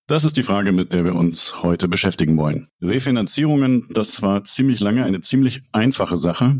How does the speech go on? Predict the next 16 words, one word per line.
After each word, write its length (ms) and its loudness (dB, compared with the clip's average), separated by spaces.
doch 140 -4
der 120 0
Markt 560 0
hat 140 -2
sich 140 -2
geändert. 460 0
Wie 120 2
genau? 420 2
Darüber 360 2
spreche 320 -2
ich 100 -4
heute 280 2
mit 260 0
zwei 380 0
absoluten 720 0
Marktkennern. 680 -2